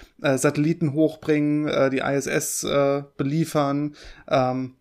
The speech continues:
und alle möglichen anderen Missionen, die man da sich vorstellen kann, die man, äh, machen möchte. Wenn man das alles macht, ist das natürlich erstmal ein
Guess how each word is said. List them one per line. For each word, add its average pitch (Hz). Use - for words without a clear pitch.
und 147
alle 139
möglichen 151
anderen 156
Missionen, 143
die 139
man 135
da 131
sich 131
vorstellen 151
kann, 135
die 127
man, 131
äh, 131
machen 139
möchte. 127
Wenn 151
man 139
das 160
alles 196
macht, 180
ist 165
das 160
natürlich 156
erstmal 156
ein 143